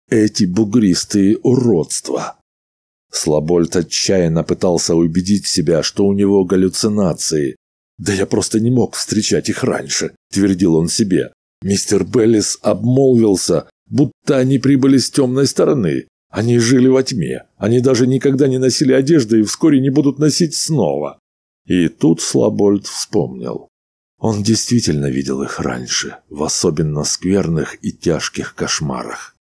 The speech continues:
Именно кошмарами они и были. Теперь все стало на свои места. Они являются тем, кто о них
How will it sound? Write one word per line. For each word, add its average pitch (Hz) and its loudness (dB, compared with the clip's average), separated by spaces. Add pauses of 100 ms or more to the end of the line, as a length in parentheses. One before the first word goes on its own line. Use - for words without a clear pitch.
(320)
Именно 78 2
кошмарами 80 0
они 78 2
и 78 2
были. 69 -2 (300)
Теперь 76 -2
все - -2
стало 69 -2
на 67 -4
свои 69 -2
места. 69 -6 (280)
Они 80 0
являются 76 0
тем, 85 0
кто 82 -2
о 80 -2
них 80 -6